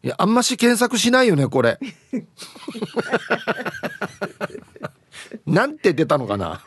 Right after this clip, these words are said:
<laughs> 検索結果。<laughs> 多分、言われてから意味がわからなかったんだろうね。「いや、トンタッチ死ぬぞが」って言われてから、「ぬ、なん、トンタッチって何かな？」と思ったんでしょうね。うん、はい。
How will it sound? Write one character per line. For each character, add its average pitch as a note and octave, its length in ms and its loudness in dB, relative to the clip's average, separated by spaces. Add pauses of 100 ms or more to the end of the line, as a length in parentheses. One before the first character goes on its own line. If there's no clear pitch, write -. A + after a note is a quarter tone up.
(260)
<laughs> - 320 -20
検 E3 260 4
索 C#3+ 240 -2
結 C3+ 240 0
果。 - 220 -2
<laughs> - 80 -14 (2250)
多 F4+ 140 4
分、 - 180 0 (280)
言 C#4+ 120 4
わ F4 100 8
れ E4+ 120 2
て C#4 80 -4
か F#3+ 100 4
ら - 60 0
意 C#4+ 140 2
味 F4 120 6
が F4+ 80 4
わ E4+ 120 4
か F4+ 100 0
ら F4 80 4
な F4+ 100 0
か F#4 100 0
っ E4+ 40 -2
た F#4+ 180 2
ん F#4 60 4
だ A#3 80 6
ろ D#3 80 2
う C#3 60 2
ね。 D#3 60 4
「い - 20 8
や、 B3+ 100 4
ト C4+ 100 0
ン B3+ 80 -2
タ C4+ 80 2
ッ - 80 -2
チ C#4+ 220 2
死 G#3 100 4
ぬ A#3+ 140 2
ぞ F#3+ 160 4
が」 D#3 100 2
っ D3 80 -4
て E3+ 80 4
言 F3+ 80 8
わ F#3 80 6
れ D3+ 80 0
て - 60 -10
か C#3 100 2
ら、 D3 80 2
「ぬ、 B3 80 0
な D3+ 180 2
ん、 A#3 220 -6
ト A3 200 0
ン A#3+ 40 -4
タ D4 140 -4
ッ - 60 -8
チ F4+ 120 0
っ E4+ 40 -6
て - 100 2
何 A3 160 2
か G#3+ 100 2
な？」 B2+ 140 0
と A#3 80 -10
思 A3 60 -6
っ - 40 -14
た B2+ 100 -2
ん A#2+ 40 -2
で G2 60 -6
し - 60 -6
ょ F#2+ 60 -2
う - 20 -4
ね。 A#2+ 220 0 (420)
う - 80 -12
ん、 D3+ 140 -8
は A#2 200 0
い。 - 60 -10